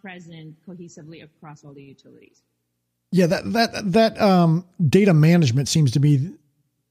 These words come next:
Speaker 2: uh, like, a, a, a real key because, uh, I think you, you put your finger on it. There, there's a lot of data out there, but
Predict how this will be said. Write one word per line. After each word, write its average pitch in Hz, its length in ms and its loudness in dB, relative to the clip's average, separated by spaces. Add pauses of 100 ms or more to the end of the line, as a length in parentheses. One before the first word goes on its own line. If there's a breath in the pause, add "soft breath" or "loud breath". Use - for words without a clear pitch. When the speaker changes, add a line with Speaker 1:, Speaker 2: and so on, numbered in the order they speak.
(260)
Speaker 2:
uh, - 100 -16
like, 151 220 -8
a, 147 340 -6 (140)
a, 160 100 -2
a - 20 0
real 170 440 2
key 156 400 2
because, 143 520 2 (520 soft breath)
uh, 147 200 -2
I 156 100 0
think - 220 0
you, 170 200 2
you 196 100 0
put 175 220 2
your 139 80 0
finger 185 320 0
on 135 100 0
it. 131 160 -2
There, 165 300 2
there's 165 240 0
a 170 40 2
lot 165 260 0
of 139 120 0
data 156 340 2
out 156 220 -2
there, 123 220 -2
but 135 260 -2